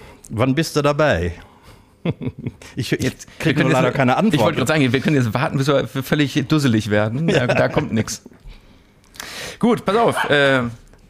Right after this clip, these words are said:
Speaker 2: bevor
Speaker 1: Jo.
Speaker 2: die Zeit dahin eilt, ähm, äh, wir haben einen unglaublichen Gast heute da und der nimmt uns das auch bestimmt nicht übel, äh, ein sehr redeflüssiger Gast,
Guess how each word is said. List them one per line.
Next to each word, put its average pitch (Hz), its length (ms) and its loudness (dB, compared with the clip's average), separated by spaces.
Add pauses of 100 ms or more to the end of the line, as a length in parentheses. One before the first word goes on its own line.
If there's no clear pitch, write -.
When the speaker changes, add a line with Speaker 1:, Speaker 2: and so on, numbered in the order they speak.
(100)
Speaker 2:
bevor 147 340 0
Speaker 1:
Jo. 151 80 2
Speaker 2:
die 117 80 -2
Zeit 185 420 -2
dahin 127 280 4
eilt, 113 480 0
ähm, 123 500 2 (760)
äh, 82 400 0
wir 131 80 4
haben 175 240 0
einen 135 380 0 (100)
unglaublichen 156 580 0
Gast - 280 -4
heute 110 280 2
da 110 440 0
und 135 180 0
der 127 80 4
nimmt 170 180 2
uns 165 300 -2
das 139 180 -2
auch 135 120 0
bestimmt 175 460 -2
nicht - 320 -4
übel, 170 680 2
äh, 143 180 2
ein 117 220 2
sehr 120 240 2 (160)
redeflüssiger 180 760 0
Gast, - 480 -4